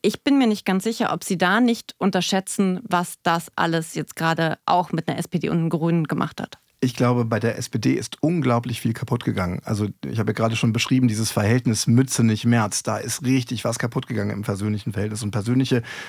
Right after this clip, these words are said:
Speaker 2: Beziehungen braucht man, um Vertrauen aufzubauen. Die haben kein Vertrauen. Die sagen, wenn wir jetzt mit Friedrich Merz einen Koalitionsvertrag abschließen würden, in welcher Konstellation auch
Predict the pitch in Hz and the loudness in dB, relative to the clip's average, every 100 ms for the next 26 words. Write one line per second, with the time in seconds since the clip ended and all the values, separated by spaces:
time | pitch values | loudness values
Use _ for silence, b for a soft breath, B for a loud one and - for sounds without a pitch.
0 | B 113 - 147 143 120 113 113 - 120 | B -4 2 4 6 4 6 4 4 4
1 | 110 110 127 113 104 135 120 - 123 147 | 4 2 2 2 2 -2 0 2 4 4
2 | 113 104 - 110 101 101 104 101 165 160 | 2 0 -4 -4 -4 -2 -2 0 -2 0
3 | 139 127 131 151 135 110 113 123 139 B | -2 -2 -2 -2 0 0 0 0 0 B
4 | B B B B - 120 180 170 165 165 | B B B B 0 2 4 2 2 2
5 | 170 131 - - 165 160 127 120 117 - | 0 0 -8 -6 -2 2 2 2 0 0
6 | 131 135 123 120 135 123 120 - 120 - | 0 0 0 0 0 0 -2 0 -2 -2
7 | 120 - 123 113 113 107 113 101 98 110 | -4 2 2 2 2 2 2 0 -2 -2
8 | 117 117 127 143 131 143 139 135 127 - | -2 0 2 2 0 0 0 0 0 0
9 | 139 139 123 | 0 0 -2